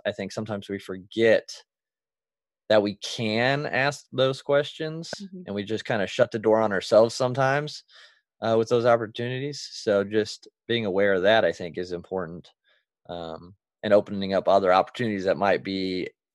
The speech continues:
Speaker 1: apart from the one we're seeking at the moment.
Speaker 2: Yeah, I agree. When you're constructing that email or whatever that conversation is, if it is, you know, uh,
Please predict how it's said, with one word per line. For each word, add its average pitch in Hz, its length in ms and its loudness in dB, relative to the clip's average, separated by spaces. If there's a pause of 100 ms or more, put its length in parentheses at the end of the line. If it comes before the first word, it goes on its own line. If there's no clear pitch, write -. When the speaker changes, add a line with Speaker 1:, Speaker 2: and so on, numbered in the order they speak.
(180)
Speaker 1:
apart 110 380 2
from 104 160 -8
the 95 60 -2
one 92 160 -2
we're 87 80 -8
seeking 87 420 -6
at 80 100 -8
the 85 60 -12
moment. 90 360 -8 (180)
Speaker 2:
Yeah, 220 240 -2
I 180 60 0
agree. 196 340 2
When 185 180 0
you're 190 160 0
constructing 190 640 -2
that 180 220 -2
email 180 440 2
or 175 120 4
whatever 180 360 2
that 175 220 0
conversation 175 800 0
is, 185 180 2
if 175 140 0
it 170 100 -2
is, 175 300 2 (400)
you 190 140 2
know, 170 320 4
uh, 151 460 2